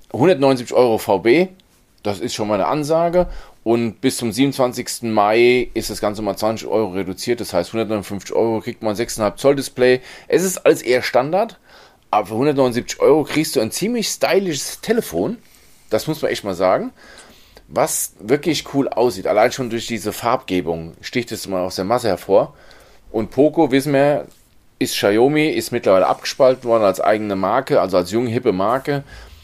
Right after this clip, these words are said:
Kann man vielleicht mal im Hinterkopf behalten, wenn man mal wirklich ein preisgünstiges Gerät sucht.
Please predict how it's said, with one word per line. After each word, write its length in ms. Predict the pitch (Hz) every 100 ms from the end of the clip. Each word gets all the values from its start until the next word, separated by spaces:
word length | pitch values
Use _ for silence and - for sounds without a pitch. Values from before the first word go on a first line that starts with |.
| - - - - - -
Kann 160 | - 131
man 140 | 214
vielleicht 220 | - 156 139
mal 100 | 92
im 40 |
Hinterkopf 460 | 139 240 - 190 -
behalten, 640 | 151 151 165 165 165 160 - - -
wenn 220 | 87 123
man 160 | 139 123
mal 160 | 113 107
wirklich 240 | 127 -
ein 60 | 101
preisgünstiges 1080 | 104 120 - 113 101 - - 117 - -
Gerät 280 | - 98 107
sucht. 380 | - 82 -